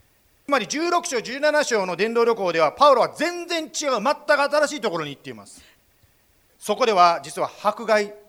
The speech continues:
と投獄がパウロを待っていたわけですね。もし仮にですよ、マルコがパウロの旅についていったら、一体どんなことになっていたんでしょうか。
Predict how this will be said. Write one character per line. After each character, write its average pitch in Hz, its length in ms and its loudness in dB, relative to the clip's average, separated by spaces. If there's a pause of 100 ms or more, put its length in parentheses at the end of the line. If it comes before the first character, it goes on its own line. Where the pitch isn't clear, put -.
(200)
と 208 300 -2
投 233 260 4
獄 240 240 -4
が 208 280 2 (260)
パ 202 160 2
ウ 175 80 0
ロ 139 120 -4
を 123 40 -6
待 143 180 -6
っ - 20 -20
て 123 80 -16
い 113 60 -16
た 110 80 -18
わ 104 80 -20
け 101 80 -20
で 95 100 -20
す - 80 -20
ね。 104 200 -20 (1700)
も 311 120 -4
し - 120 -10
仮 311 300 -4
に 339 120 -6
で 233 120 -2
す - 100 -10
よ、 160 320 -4 (800)
マ 220 220 2
ル 339 100 -4
コ 240 120 -6
が 190 120 2
パ 277 200 2
ウ 269 60 4
ロ 226 80 -2
の 190 60 -8
旅 185 240 -4
に 180 100 -12
つ 208 100 -14
い 202 60 -14
て 185 60 -14
い 165 40 -14
っ - 20 -20
た - 140 -8
ら、 143 60 -8
一 139 40 -12
体 147 120 -8
ど 196 180 -4
ん - 20 -4
な 285 100 2
こ 233 80 -6
と 175 60 -12
に 165 40 -8
な 160 60 -4
っ - 40 -12
て 151 60 -18
い - 20 -18
た 131 80 -12
ん 113 60 -16
で 104 60 -20
し - 60 -20
ょ 98 60 -20
う - 20 -20
か。 - 60 -20